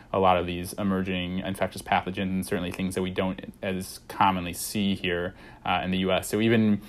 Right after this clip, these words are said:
when we weren't thinking about a pandemic necessarily, we were still worried that Elmhurst might get exposed to this. And then interestingly, there was an intern in our program who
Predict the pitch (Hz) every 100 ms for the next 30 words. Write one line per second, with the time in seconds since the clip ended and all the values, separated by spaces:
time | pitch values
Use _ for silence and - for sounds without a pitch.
0 | - - 107 101 104 101 - - - 107
1 | 92 95 87 85 - 87 92 135 147 113
2 | 104 98 95 95 92 92 92 92 95 90
3 | 123 101 101 95 90 90 104 98 95 92
4 | - 87 - 90 85 - - - - -
5 | 90 87 90 - 82 80 - - - -
6 | - - 143 143 156 156 139 147 135 131
7 | 123 113 113 107 104 113 156 143 120 101
8 | 87 - 123 127 110 90 90 90 90 101
9 | 92 87 87 95